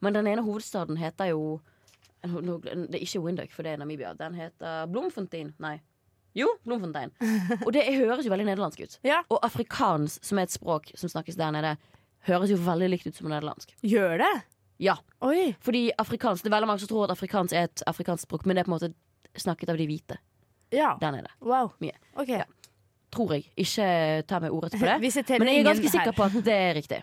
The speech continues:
Speaker 2: <laughs> Ja.
Speaker 1: Men ting er at de første europeerne som kom til, eh, Sør-Afrika, de var portugisere. Men de ble trengt til side av andre europeere,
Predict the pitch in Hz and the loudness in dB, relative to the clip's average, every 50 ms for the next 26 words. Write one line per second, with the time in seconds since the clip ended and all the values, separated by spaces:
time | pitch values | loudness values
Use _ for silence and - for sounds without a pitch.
0 | - _ - 220 226 220 - - - _ _ - 214 233 302 349 330 302 330 302 | -8 _ -2 0 0 0 -2 -6 -12 _ _ -2 2 2 2 2 2 2 2 2
1 | 285 269 240 262 247 - 285 233 - - - - - 302 262 214 - - _ _ | 2 2 0 -2 -2 -2 -4 -4 -6 -8 -6 -2 0 0 0 0 -2 -8 _ _
2 | - 226 214 226 - 311 262 226 180 175 185 - 202 - 269 240 185 170 - - | -2 -2 -2 -2 0 0 0 0 0 0 -2 -4 -4 -4 -4 -4 -4 -6 -8 -4
3 | - 233 220 196 175 165 151 - - - 165 165 170 - 190 175 190 190 208 - | -2 0 2 2 0 0 -2 -4 -4 -4 -2 -2 -2 -2 -2 -2 -2 -4 -4 -2
4 | 170 170 196 214 233 220 180 180 160 160 160 165 - - - 180 - - 196 240 | 0 0 0 0 -2 0 0 2 2 2 0 -2 -4 -10 -14 -12 -8 -4 -4 -4
5 | 220 - 160 160 190 294 - _ _ _ - - - 220 233 254 294 247 240 - | -4 -2 -2 -2 -2 -4 -6 _ _ _ -20 -8 -4 0 2 2 2 2 2 2
6 | - 277 277 262 - 214 190 - - 214 233 226 214 - 226 240 220 180 - - | 0 -2 -2 -2 -2 -4 -4 -2 -2 0 0 0 0 2 2 2 2 2 0 -2
7 | 180 185 185 185 220 220 196 180 175 - 202 185 185 226 302 | -2 -2 -2 -2 -2 -2 -2 -2 -2 -2 0 0 0 -2 -4